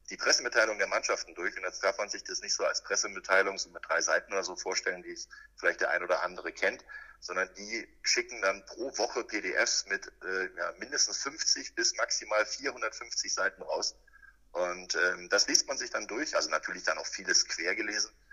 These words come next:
Ähm, und, ähm, er arbeitet sich dann halt auch ein, ein absolutes, ja, ein Fundus an Wissen sozusagen zusammen. Und das Schöne ist, über das Spiel selber, da muss ich mir ja keine Gedanken machen. Das habe ich seit dreißig Jahren beobachtet und kenn das.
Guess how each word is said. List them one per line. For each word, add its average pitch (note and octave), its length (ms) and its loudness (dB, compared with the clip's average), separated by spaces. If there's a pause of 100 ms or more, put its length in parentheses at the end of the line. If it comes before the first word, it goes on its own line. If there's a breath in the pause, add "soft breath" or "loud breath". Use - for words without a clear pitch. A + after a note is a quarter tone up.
(340 loud breath)
Ähm, F2+ 380 2
und, F2 220 -8 (220)
ähm, F2 280 8 (180)
er F2 220 4
arbeitet A2 360 4
sich - 140 -6
dann G2+ 160 -2
halt G2 160 2
auch D#2 140 -2
ein, F2 240 2
ein F2 140 0 (220)
absolutes, - 720 -6
ja, F2 240 2 (120)
ein F2 140 -4
Fundus - 380 0
an - 180 -2
Wissen - 260 4
sozusagen D#2 460 -4
zusammen. E2 340 -2 (540 soft breath)
Und A#2+ 100 -6
das B2 80 2
Schöne C3 260 2
ist, A2 180 0
über F#2+ 140 -2
das - 100 0
Spiel - 340 -2
selber, F2+ 380 4
da F2 100 4
muss - 200 -6
ich - 80 -8
mir A2+ 100 -6
ja A2 140 4
keine G#2 240 2
Gedanken - 340 -2
machen. E2 160 -4
Das E2+ 140 -2
habe F#2+ 100 0
ich F2+ 80 -6
seit - 180 -2
dreißig F#2 300 -2
Jahren F#2 180 -4
beobachtet - 480 -4
und - 160 -14
kenn - 160 2
das. - 220 2